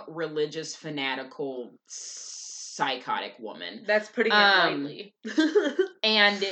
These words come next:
Speaker 1: you'll see where a lot, if anybody out there is a Psycho fan, is a Norman Bates fan, is even more importantly a Bates Motel fan,
Speaker 2: Yes.
Speaker 1: because that goes really extensively into the relationship between Norman and Norma,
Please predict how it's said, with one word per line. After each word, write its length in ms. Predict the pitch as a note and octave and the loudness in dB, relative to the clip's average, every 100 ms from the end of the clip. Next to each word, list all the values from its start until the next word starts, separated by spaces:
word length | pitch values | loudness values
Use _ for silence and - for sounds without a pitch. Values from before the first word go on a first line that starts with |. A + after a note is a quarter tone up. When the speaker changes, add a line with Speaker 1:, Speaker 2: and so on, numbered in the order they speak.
| E3 | -4
Speaker 1:
you'll 300 | - G3 A#3 | -6 -2 -2
see 400 | A#3 A3+ B3+ B3+ | -2 -6 -4 -4
where 420 | B3 A3 G3 F#3 - | -2 0 0 -2 -4
a 80 | |
lot, 300 | F3 E3+ E3 | -2 2 2
if 120 | F3+ - | 2 -6
anybody 460 | G3+ A#3 F#3+ F#3 | -6 -4 -2 -2
out 220 | F3 E3+ E3+ | -2 -2 -4
there 180 | E3+ D#3+ | -6 -6
is 140 | D#3 | -6
a 100 | D3+ | -10
Psycho 460 | D3 D#3+ D#3 D#3+ D3+ | -6 -6 -4 -6 -8
fan, 420 | - C#3+ C#3 C3+ | -6 -6 -6 -6
is 120 | C#3 | -8
a 120 | D3 C#3+ | -6 -6
Norman 400 | C#3+ C#3 C#3 C#3 | -6 -6 -8 -8
Bates 360 | B2+ A#2+ - | -8 -8 -10
fan, 300 | - C3+ A#2+ | -10 -8 -6
is 180 | A#2+ C3 | -8 -10
even 220 | D#3+ D3+ | -10 -10
more 180 | D3+ D3 | -8 -8
importantly 500 | C#3 C3+ G3+ G3+ D#3 | -10 -8 -8 -8 -8
a 60 | C#3 | -8
Bates 340 | C3+ C#3+ C3+ | -8 -10 -10
Motel 520 | C#3 B2+ - - F4 E4+ | -14 -16 -18 -14 -14 -14
fan, 680 | - - D2 D#2 A2 C#3+ F#3+ | -16 -16 -14 -14 -12 -14 -14
Speaker 2:
Yes. 340 | - - - | -16 -16 -14
Speaker 1:
because 300 | E3 D#3+ E3 | -12 -4 -4
that 220 | E3+ E3+ - | -2 -4 -2
goes 480 | D#3+ D#3+ D#3+ D3 D#3 | -2 -2 -6 -12 -10
really 360 | F#3 A#3+ A3 | -4 -2 -2
extensively 720 | E3 - C#3+ C#3 C#3 C3+ C3+ | -6 -6 -8 -8 -10 -10 -8
into 220 | A#2+ C3+ C3+ | -10 -10 -14
the 80 | |
relationship 640 | B2 A#2+ A#2 A#2+ C3+ C3 A#2+ | -12 -10 -10 -12 -14 -14 -14
between 340 | B2 - B2+ | -14 -14 -14
Norman 380 | C3 B2+ B2+ B2 | -14 -14 -12 -12
and 200 | - B2+ | -12 -12
Norma, 540 | B2+ E3+ D#3+ A2+ G2+ | -8 -8 -6 -8 -10